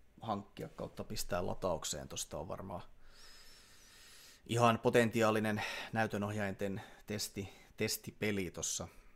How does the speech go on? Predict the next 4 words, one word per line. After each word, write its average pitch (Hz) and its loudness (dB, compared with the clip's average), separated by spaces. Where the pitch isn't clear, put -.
tossa, - -8
tossa. - -10
Kun 95 -8
tulee 95 0